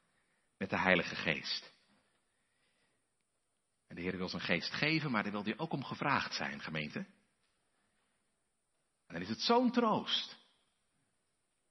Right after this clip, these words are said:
En dat we mogen weten dat omdat Jezus leeft en omdat hij beschikt over de Heilige Geest, er een nieuw verbond is aangebroken. Waarin de Heere belooft en garandeert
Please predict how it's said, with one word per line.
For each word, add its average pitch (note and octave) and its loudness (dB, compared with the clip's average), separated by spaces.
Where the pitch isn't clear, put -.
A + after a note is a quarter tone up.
En - -20
dat A2 -12
we A2+ -6
mogen A2+ -2
weten D#3+ -2
dat F2 -10
omdat F#2+ -6
Jezus F#3 2
leeft C#3+ 0
en F2+ -2
omdat F#2+ -2
hij E3+ 6
beschikt G3 2
over C#3+ 4
de B2+ 6
Heilige A#2+ 4
Geest, - -2
er E2+ -8
een F2+ -6
nieuw G#3+ 4
verbond F3+ 0
is D#3 -2
aangebroken. G2 0
Waarin F#2+ -2
de G#2 2
Heere G#3 4
belooft F3+ 6
en F#3 4
garandeert A#2+ 4